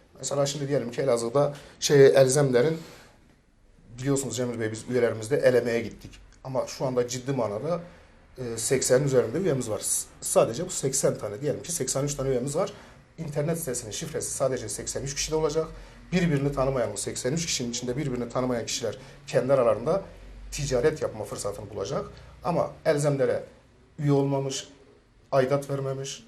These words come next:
toplantıya katılmamış, Nuri Gülyüz'ü tanımaz, Elzemler'i tanımaz bir kişi bu internet sitesini kullanamayacak. Kimliğimiz de hazır, internet sitemiz de hazır. Ben sadece, ben hizmet ettim arkadaşlar.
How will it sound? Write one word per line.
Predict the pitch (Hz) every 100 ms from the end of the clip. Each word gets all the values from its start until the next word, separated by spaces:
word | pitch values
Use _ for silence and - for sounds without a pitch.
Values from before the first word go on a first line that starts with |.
| -
toplantıya | 185 139 135 131 135
katılmamış, | 131 131 139 135 139 -
Nuri | 147 156 143
Gülyüz'ü | 143 139 147
tanımaz, | 143 135 135 127 -
Elzemler'i | 147 139 139 127 113 - - - -
tanımaz | 147 139 127 127 - - - - - - - - - _ -
bir | 170
kişi | - - 185 202 - - -
bu | 170
internet | - 151 131 113
sitesini | 110 113 135 170
kullanamayacak. | 131 117 104 98 101 - - _ - - _ - -
Kimliğimiz | - 190 180 175 139
de |
hazır, | 131 156
internet | 151 - 139 147
sitemiz | 139 120 113
de |
hazır. | 113 156 185 - 175
Ben | 196 -
sadece, | - 131 107 101 98 - - _ _
ben | 208 240
hizmet | 214 240 247
ettim | 247 247
arkadaşlar. | 220 180 107 - -